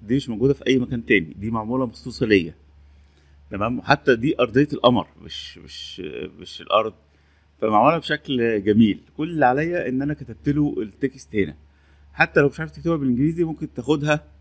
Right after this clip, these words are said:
آه، تكتبها بالعربي وتخلي أي موقع يترجمها لك، هتطلع معاك بالشكل دوت.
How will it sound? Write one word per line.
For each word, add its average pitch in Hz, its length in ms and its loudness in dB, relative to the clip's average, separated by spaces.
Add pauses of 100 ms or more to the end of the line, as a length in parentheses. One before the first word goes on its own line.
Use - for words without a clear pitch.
(1200)
آه، 107 260 2
تكتبها 147 320 6
بالعربي 143 400 6
وتخلي 139 360 2
أي 135 240 4
موقع 131 320 2
يترجمها 104 500 -2
لك، 165 220 -4
هتطلع 117 320 -4
معاك 104 280 -4
بالشكل 110 640 -6
دوت. 67 220 -16